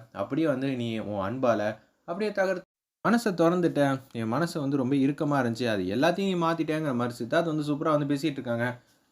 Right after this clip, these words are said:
தமன்னா வந்து அப்படியே இது எல்லாத்தையும் பார்த்துக்கிட்டு இருக்காங்க. "என்ன சவுண்டு மட்டும் தான் கேட்குது, யார் எங்க இருக்கான்னு தெரியல" அப்படின்னு சொல்லும்போது அப்படியே வந்து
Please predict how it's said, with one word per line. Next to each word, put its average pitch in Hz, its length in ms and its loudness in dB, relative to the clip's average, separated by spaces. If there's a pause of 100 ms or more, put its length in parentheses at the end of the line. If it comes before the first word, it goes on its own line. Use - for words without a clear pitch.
(100)
தமன்னா 226 260 2
வந்து 208 200 0
அப்படியே 196 240 0
இது 160 160 -2
எல்லாத்தையும் 180 360 0
பார்த்துக்கிட்டு 196 360 0
இருக்காங்க. 156 300 -4
"என்ன 143 500 -2
சவுண்டு 143 320 -4
மட்டும் 151 200 -2
தான் 165 140 -2
கேட்குது, 151 340 -4
யார் 123 280 2
எங்க 160 240 -4
இருக்கான்னு 151 300 -8
தெரியல" 147 220 -2
அப்படின்னு 143 200 2
சொல்லும்போது 117 680 -6 (280)
அப்படியே 196 340 -2
வந்து 135 220 0